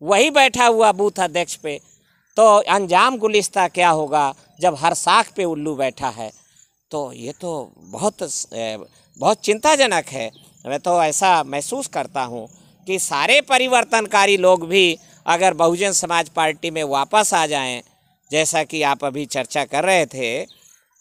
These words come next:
तो भी उनके लिए बड़ा मुश्किल होगा बहुजन समाज पार्टी को अपनी मूल विचारधारा पे वापस लौटाना।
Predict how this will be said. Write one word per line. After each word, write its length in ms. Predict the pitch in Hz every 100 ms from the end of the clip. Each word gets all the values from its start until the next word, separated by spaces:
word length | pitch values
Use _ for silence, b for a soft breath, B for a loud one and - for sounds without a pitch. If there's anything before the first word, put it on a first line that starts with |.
| _
तो 180 | 190 190
भी 540 | 151 180 254 220 147 - _ _ -
उनके 380 | 170 160 165 151
लिए 220 | 147 139
बड़ा 280 | 127 131 123
मुश्किल 500 | 113 135 - 233 202
होगा 460 | 143 120 120 113 - _ _ -
बहुजन 460 | 127 143 135 156
समाज 440 | 131 - 123 127 117
पार्टी 500 | - 113 110 - 120
को 400 | - 117 110 107 _ _ _
अपनी 340 | 120 - 143 139
मूल 380 | 127 170 233 180
विचारधारा 680 | 143 139 123 101 113 113
पे 160 | 110 113
वापस 400 | 101 98 - 98 92
लौटाना। 420 | 90 - 60